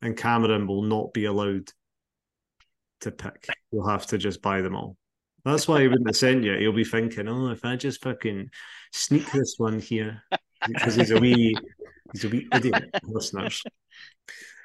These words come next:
Um, but aye, join us next time as we, as we look back at,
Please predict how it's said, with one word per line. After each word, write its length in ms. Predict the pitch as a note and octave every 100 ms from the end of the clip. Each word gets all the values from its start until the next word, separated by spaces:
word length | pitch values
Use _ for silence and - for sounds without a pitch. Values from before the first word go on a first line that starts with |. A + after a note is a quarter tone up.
| - _ _ _ _
Um, 360 | A2 A2+ A2 G#2+ - - _ -
but 100 | D3+
aye, 300 | G#3 D#3+ - _ _ -
join 200 | E3 F3+
us 140 | C#3+
next 240 | E3+ E3+ -
time 220 | D#3 C#3
as 120 | A2
we, 340 | B2+ B2 A2+ - - B2+
as 120 | A2+
we 80 | A2
look 240 | A2+ C3 -
back 340 | A#2+ A#2+ -
at, 240 | A2 G#2